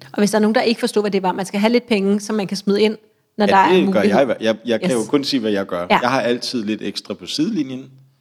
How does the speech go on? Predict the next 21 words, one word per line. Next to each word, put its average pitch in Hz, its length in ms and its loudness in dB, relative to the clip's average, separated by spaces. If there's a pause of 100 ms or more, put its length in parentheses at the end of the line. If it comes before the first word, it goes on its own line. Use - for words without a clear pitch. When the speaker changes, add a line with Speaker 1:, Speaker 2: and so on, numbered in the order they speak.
(100)
Speaker 2:
Jeg 101 80 -4
har, 107 240 -4
jeg 110 100 -4
har 127 80 2
altid, 143 300 -2 (140)
jeg 107 80 -10
har 135 80 -2
altid 160 180 -6
taget 107 340 -2
risiko. 90 360 -12
Jeg 98 100 -10
tror - 140 0
ikke 107 120 -2
på, 113 100 -6
at 98 60 -6
der 101 60 -4
findes 98 280 -12
noget, 95 120 -12
der 92 60 -8
hedder 85 120 -10
risikofrit. 82 460 -14